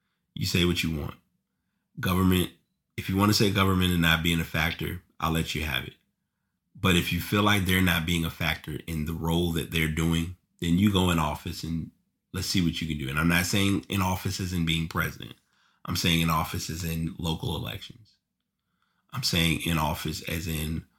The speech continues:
local city council events. I'm saying local as in getting people to come together and actually be transparent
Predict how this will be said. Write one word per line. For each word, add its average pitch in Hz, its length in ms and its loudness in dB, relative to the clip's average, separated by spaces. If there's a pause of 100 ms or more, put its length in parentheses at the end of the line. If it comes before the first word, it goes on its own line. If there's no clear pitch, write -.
(340)
local 82 340 -2
city 82 300 2
council 82 680 -4 (440)
events. - 580 -12 (760)
I'm 82 160 -2
saying 82 360 -2
local 82 420 0
as 82 160 -2
in 78 400 -2 (1600)
getting 104 640 4 (240)
people 107 320 2
to 95 100 0
come 95 240 2
together 85 560 2
and 87 220 -4
actually 82 720 -2 (1300)
be 98 340 2
transparent 90 840 0